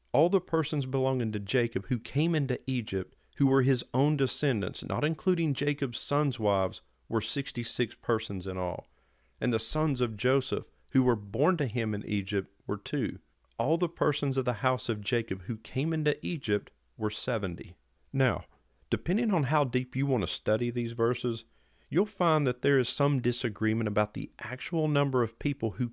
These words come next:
came down with Jacob. I mean, was it actually seventy?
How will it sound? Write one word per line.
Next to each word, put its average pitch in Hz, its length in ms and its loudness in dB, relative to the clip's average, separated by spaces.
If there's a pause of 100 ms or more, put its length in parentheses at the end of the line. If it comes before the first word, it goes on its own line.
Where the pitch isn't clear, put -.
came 135 340 -2
down 113 260 0
with 90 200 -6
Jacob. - 400 -8 (580)
I 101 40 -6
mean, 98 120 0
was 113 160 0
it 120 100 6
actually 127 460 0
seventy? 127 640 -2